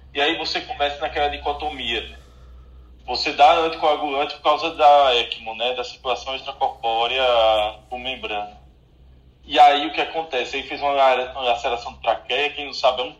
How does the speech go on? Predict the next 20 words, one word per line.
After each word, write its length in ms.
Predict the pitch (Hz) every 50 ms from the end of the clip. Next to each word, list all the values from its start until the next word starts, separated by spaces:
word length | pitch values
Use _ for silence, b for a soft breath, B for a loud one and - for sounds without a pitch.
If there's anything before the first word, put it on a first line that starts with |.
| _ -
cano 440 | - 147 139 143 139 139 120 113 -
que 140 | - 123 -
fica 300 | - - - - 123 117
ali 240 | - 117 117 120
na 400 | 113 113 113 110 107 107 107 107 - -
cava 220 | 113 113 110 113
superior, 600 | - - - - - 117 113 110 110 117 139 160
então 160 | 156 - 143
fica 180 | - - - 139
muito 220 | 131 139 - - - _
próximo 320 | - 120 117 117 - - -
da 80 | -
traqueia. 460 | - - - - - - 107 107 - - - _ _ _ _ _ _ _ - _ _ _ -
Devido 260 | 139 143 143 160 165
às 100 | 165 -
pressões 460 | - 170 151 139 - 165 160 151 139
altas, 260 | 143 143 147 160 160
fez 200 | - - 160 151
uma 240 | 156 160 170 - -
fístula 400 | - 175 - - - 120 117 113